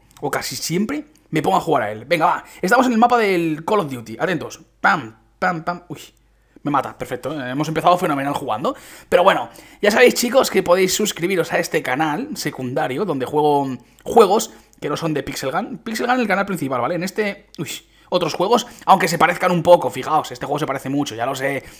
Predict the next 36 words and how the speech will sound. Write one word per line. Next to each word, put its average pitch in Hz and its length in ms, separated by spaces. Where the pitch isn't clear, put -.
pero 139 220
ya 139 120
sa-, - 80
ya 160 140
me 175 80
entendéis, 127 340
¿vale? 123 160
O - 20
sea, 139 140
también 123 200
subo 135 160
otras 123 180
cosas 120 200
diferentes 131 520
a 127 80
este 131 180
canal 143 320
y 160 80
seguirá 131 260
subiendo, 123 500
y 143 60
seguiré 131 240
subiendo 143 220
cosas 131 160
diferentes 123 320
a - 20
este 120 140
canal. 170 240
Seguramente 277 440
este 226 160
canal, 220 220
chicos, 220 280
en 180 80
un 202 100
futuro, 190 540
¿vale? 139 240